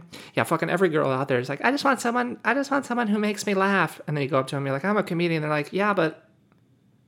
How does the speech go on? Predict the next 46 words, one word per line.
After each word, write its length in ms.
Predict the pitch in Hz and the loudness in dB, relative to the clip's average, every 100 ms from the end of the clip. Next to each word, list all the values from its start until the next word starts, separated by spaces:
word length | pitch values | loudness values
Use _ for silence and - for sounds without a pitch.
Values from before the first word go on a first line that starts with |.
| _ _ _ | _ _ _
you're 100 | 170 | -6
not 120 | 202 | -4
that 120 | 214 | -4
good 140 | - 151 | -2 0
looking 320 | 147 151 123 | 0 0 -4
and 140 | 120 | -4
you 60 | 135 | -4
don't 120 | 165 | -4
have 140 | 170 151 | -2 -4
any 100 | 117 | -4
money." 320 | 113 123 135 - | -4 -6 -10 -12
And 80 | |
it's 80 | 151 | -8
like, 120 | 120 | -6
"Oh, 360 | 101 127 117 135 - _ _ _ _ _ _ _ _ | -2 0 0 -2 -14 _ _ _ _ _ _ _ _
all 120 | - 143 | -6 -2
right. 220 | 123 - - _ _ _ _ _ _ | -2 -4 -12 _ _ _ _ _ _
Well, 80 | 135 | -4
did 120 | 139 | 0
I 40 | 143 | 2
mention 220 | 160 170 | 2 2
I'm 80 | 147 | 2
a 80 | |
D 240 | 117 147 175 | 6 6 8
J?" 180 | 196 214 | 6 4
And 80 | |
she's 120 | 202 196 | 0 -2
like, 100 | 196 | 0
"Oh 80 | |
my 80 | 247 | 0
God, 180 | 247 247 | 2 4
you're 120 | 233 | 6
a 40 | 226 | 6
D 240 | 175 196 | 4 0
J? 360 | 226 240 254 - _ _ _ _ _ _ _ - | -2 -2 -4 -8 _ _ _ _ _ _ _ -8
Are 40 | |
you 80 | 214 | -6
playing 360 | 233 247 247 240 | -2 -2 0 -2
at, 180 | 208 - | -4 -6
are 60 | 175 | -2
you 80 | 208 | 0
gonna 140 | 254 | 0
play 280 | 262 247 233 | 0 0 0
at 120 | 196 - _ _ _ _ _ | -2 -6 _ _ _ _ _
the 60 | 170 | -10
festivals?" 720 | - 170 220 226 240 - | -6 -4 -2 -2 -2 -4